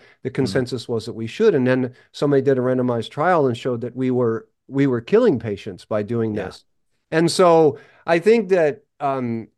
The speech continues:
Speaker 1: I think that clinical trials give us a sense of, um, an average effect and, and, and what we should do with, uh,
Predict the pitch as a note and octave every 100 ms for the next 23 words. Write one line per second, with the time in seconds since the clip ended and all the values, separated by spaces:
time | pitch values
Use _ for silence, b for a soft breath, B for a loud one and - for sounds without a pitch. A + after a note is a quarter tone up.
0 | _ _ C#3 C3+ F#3 G3 F#3+ C#3 E3 D#3
1 | C3 B2 - C3+ C3 A2 - C3 C3 A#2+
2 | - G#2+ - C3+ C3+ B2+ A#2+ A2 G2+ -
3 | _ - G#2+ G2 G2 - A2+ A#2+ C3+ C#3+
4 | B2+ B2 - A#2 A2 A#2+ A2 B2 A2+ -
5 | A2+ A2+ - C3 A#2 - E3+ C3 C3 B2
6 | A#2 G#2+ b b b - A#2+ B2+ B2 A2
7 | - _ B2 A2 G#2+